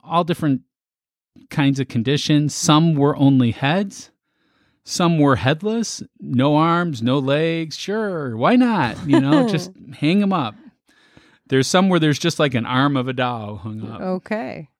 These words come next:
Speaker 1: According to those close to him,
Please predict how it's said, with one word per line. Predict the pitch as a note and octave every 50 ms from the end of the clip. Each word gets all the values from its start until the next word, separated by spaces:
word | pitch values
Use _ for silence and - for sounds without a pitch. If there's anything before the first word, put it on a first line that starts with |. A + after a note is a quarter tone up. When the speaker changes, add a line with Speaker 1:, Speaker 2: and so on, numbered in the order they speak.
| _ _ _ _ _ _ _ _ _ _ _ _ _ _ _ _ _ _ _ _ _ _ _ _ _
Speaker 1:
According | E3 C3 - G3+ A3+ A#3+ A#3+ -
to | - - F3
those | F#3 F3 D3+ -
close | - - E3 D#3 D#3+ - -
to | - A#2
him, | F#2 F#2 G#2 G2+ G2+ G#2 A#2 -